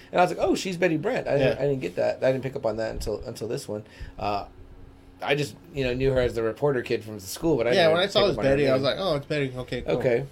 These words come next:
Speaker 1: that's
Speaker 2: Yeah.
Speaker 1: pretty cool.
Speaker 2: Obviously, you know, uh, what's her name? Elizabeth, uh,
Speaker 1: Uh, from
Speaker 2: from
Speaker 1: the,
Speaker 2: the
Speaker 1: the Toby
Speaker 2: Toby
Speaker 1: ones.
Speaker 2: ones.
Speaker 1: Yeah, yeah,
Speaker 2: She's
Speaker 1: yeah.
Speaker 2: probably the Betty that you will recognize the most.
Speaker 1: Yes, 'cause they
Speaker 2: Yeah.
Speaker 1: make her kinda look like the one from
Speaker 2: Yeah.
Speaker 1: the comics with the,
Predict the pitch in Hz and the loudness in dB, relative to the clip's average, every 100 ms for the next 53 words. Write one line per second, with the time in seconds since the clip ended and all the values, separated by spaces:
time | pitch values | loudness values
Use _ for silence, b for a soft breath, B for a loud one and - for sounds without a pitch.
0 | - - - 160 - 131 160 B B B | 0 0 2 2 4 4 2 B B B
1 | - 160 160 143 151 143 143 139 117 - | -2 2 2 2 0 0 2 2 0 -10
2 | - - 127 120 131 139 139 123 117 127 | -12 -4 -2 0 -2 -4 -4 -4 -4 -4
3 | 123 123 127 120 113 110 110 110 - - | -4 -4 -6 -6 -6 -6 -6 -8 -14 -20
4 | - - - - - 143 131 123 120 117 | -20 -18 -18 -14 6 8 8 8 8 6
5 | 110 107 101 - - - - 139 135 117 | 4 2 -2 -10 -20 -20 -6 -2 0 0
6 | 107 - - 131 165 135 127 120 113 110 | -4 -10 -4 6 8 8 8 4 2 -2
7 | - 147 165 127 135 131 151 147 135 117 | -6 6 8 8 6 6 6 6 2 0
8 | 131 131 123 113 95 127 117 120 117 123 | 0 0 -2 -4 -6 -6 -4 -4 -6 -8
9 | 117 110 110 110 110 135 165 185 151 156 | -8 -8 -10 -12 -4 0 0 0 6 10
10 | 131 165 156 165 165 160 143 151 120 - | 10 6 4 4 4 2 2 2 4 0
11 | 131 120 120 131 123 - - 127 110 117 | 0 0 0 4 4 4 0 -2 -4 -6
12 | 101 | -4